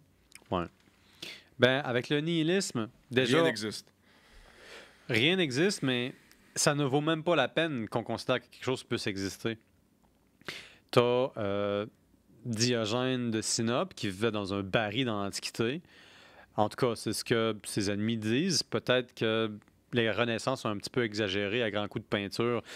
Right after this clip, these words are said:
Speaker 1: son décorum, mais grosso modo, lui, il prenait le détachement total de tout. Ultimement, la quête même de la philosophie était futile.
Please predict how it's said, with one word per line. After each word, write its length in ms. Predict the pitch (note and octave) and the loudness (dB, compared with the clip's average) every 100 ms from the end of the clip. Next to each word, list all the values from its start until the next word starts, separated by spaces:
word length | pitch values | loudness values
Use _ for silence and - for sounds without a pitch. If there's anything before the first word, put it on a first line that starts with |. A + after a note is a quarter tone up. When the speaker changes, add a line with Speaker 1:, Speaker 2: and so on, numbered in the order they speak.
| - | -12
Speaker 1:
son 200 | - A2 | -4 -2
décorum, 420 | G2+ F#2+ F#2+ B2 E3 | -2 -2 -2 -2 -2
mais 100 | A2+ | -2
grosso 320 | A2 B2 B2 | 0 -2 -2
modo, 320 | A2 A2 D#3+ | -2 0 0
lui, 180 | D#3 E3+ | 2 0
il 40 | |
prenait 480 | - - A#2+ B2 D3 - - - | -2 -2 0 0 -2 -6 -16 -4
le 180 | B2 A#2+ | -2 0
détachement 680 | A#2 B2+ B2+ A#2+ - C3 B2 | 0 0 0 -2 -2 -2 -2
total 640 | - C#3+ C#3+ D3+ C#3+ B2 | -2 -2 0 0 0 -2
de 120 | A2+ | -2
tout. 380 | G#2+ - C#3 C#3 - _ - - - - | -4 -2 -2 -2 -6 _ -20 -20 -6 0
Ultimement, 540 | F3 D#3+ E3+ D#3 F3+ | 0 0 -2 0 0
la 140 | E3 - | 0 -2
quête 360 | - E3+ - | 0 -2 0
même 260 | D3+ E3 D#3+ | -2 0 0
de 80 | B2 | 0
la 120 | A#2 | -2
philosophie 500 | - A#2 A2+ G#2+ D#3 | -2 0 0 0 -2
était 160 | A#2+ | -4
futile. 600 | G#2 - A2+ - A2+ G#2 | -6 -8 -8 -4 -2 -4